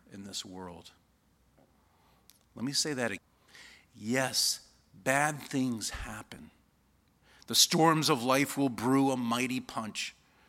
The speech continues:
But we serve the living God. And because of the blood of Jesus, we will live with Christ forever. We will be raised with him. He conquered sin and the grave for us.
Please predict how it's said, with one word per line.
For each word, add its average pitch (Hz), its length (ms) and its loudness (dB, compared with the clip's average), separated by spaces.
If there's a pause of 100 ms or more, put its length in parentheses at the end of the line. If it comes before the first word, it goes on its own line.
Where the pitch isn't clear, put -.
(580)
But - 100 -10
we 143 140 -6
serve 180 600 4
the 160 100 0
living 143 460 -2
God. 101 420 -12 (800)
And 123 100 -4
because 185 640 2
of 147 140 -8
the 156 100 0
blood 147 280 0
of 147 160 -4
Jesus, 143 680 -2
we 151 260 -4
will 151 300 0
live 156 500 -2 (220)
with 127 180 -6
Christ - 520 -2 (120)
forever. 107 640 -6 (640)
We 156 160 4
will 175 140 6
be 160 180 0
raised 156 720 2
with 131 380 -2
him. 95 260 -8 (400)
He 185 140 0
conquered 170 540 0
sin 175 540 2
and 123 440 -6
the 120 80 -6
grave 127 680 -4
for 123 460 -8
us. 95 320 -6